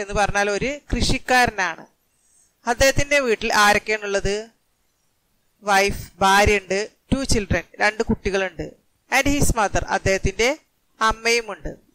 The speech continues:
He owns a house and, and five cents of land. അദ്ദേഹത്തിന്റെ കയ്യിൽ സ്വന്തമായി ഒരു വീടും അഞ്ച് സെന്റ് സ്ഥലവുമുണ്ട്.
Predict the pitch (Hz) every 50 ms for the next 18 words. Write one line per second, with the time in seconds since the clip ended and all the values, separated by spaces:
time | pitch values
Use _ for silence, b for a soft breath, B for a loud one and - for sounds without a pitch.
0 | _ _ - 226 220 269 294 320 311 - 247 233 226 240 254 - - - - -
1 | 220 226 226 208 208 202 202 214 202 - - - 202 196 190 190 - _ - 202
2 | 196 190 190 - - 214 247 285 - B B B B B B B - - 254 262
3 | 269 294 311 - - 269 226 214 - - - 208 196 208 240 - - - - -
4 | _ _ - 202 214 214 208 190 180 170 - _ - - - _ _ _ _ _
5 | _ _ _ _ _ _ _ _ _ _ _ _ _ _ _ _ _ _ _ _
6 | _ _ _ _ _ _ _ _ 208 208 - - 208 214 220 - - 220 - 226
7 | 233 - 226 214 202 202 220 240 294 339 - _ _ _ _ - - - - 277
8 | 277 277 269 285 285 294 294 302 302 294 254 233 233 220 208 208 196 196 190 185
9 | 214 254 311 - _ _ _ _ _ _ - 233 240 247 - - 302 - - 240
10 | 220 202 196 - 254 359 415 - _ _ - - - - 285 277 254 254 247 233
11 | 214 196 170 - 143